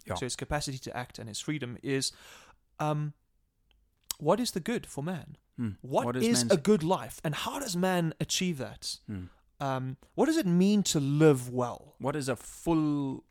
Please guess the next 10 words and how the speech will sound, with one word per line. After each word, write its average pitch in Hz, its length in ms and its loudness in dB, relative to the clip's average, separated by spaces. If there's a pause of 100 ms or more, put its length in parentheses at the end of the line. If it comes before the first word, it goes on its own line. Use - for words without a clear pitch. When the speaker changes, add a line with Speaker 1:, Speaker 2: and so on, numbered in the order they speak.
(160)
Speaker 1:
human? - 360 -4 (320)
Speaker 2:
Yeah, 214 100 -16 (220)
exactly. - 460 -10
Not, 208 380 0 (240)
okay, 127 220 -6 (280)
where 135 220 2
is 147 120 2
the 139 80 -8
line 117 300 -6
between 120 480 -10